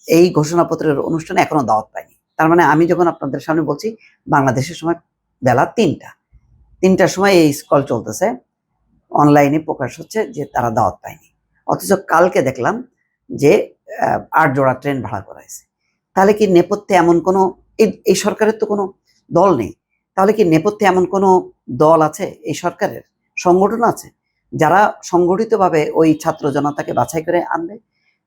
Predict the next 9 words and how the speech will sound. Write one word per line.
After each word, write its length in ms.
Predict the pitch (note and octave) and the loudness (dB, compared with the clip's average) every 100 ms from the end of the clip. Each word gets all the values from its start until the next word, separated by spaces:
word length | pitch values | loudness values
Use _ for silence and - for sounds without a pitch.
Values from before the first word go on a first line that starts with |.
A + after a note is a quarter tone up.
| - | 0
নাকি 200 | E3 F3 | 2 4
এটা 180 | F#3 F#3+ | 4 4
ডিসিএসপিদের 840 | C#3+ C#3+ - G3+ F3+ - F3+ F#3+ | 2 -2 0 -2 -2 -8 -2 0
দায়িত্ব 280 | F3 F3 F#3+ | 2 0 0
দেওয়া 160 | F3 G3 | 0 0
হয়েছে? 320 | F3 - - _ _ _ _ _ _ _ _ _ | 0 -6 -14 _ _ _ _ _ _ _ _ _
সব 220 | - A3 | -6 -4
কিন্তু 220 | A3 G#3 F#3 | 0 2 2
অস্পষ্ট। 560 | C3 - A2 - - | 0 -4 -8 -10 -14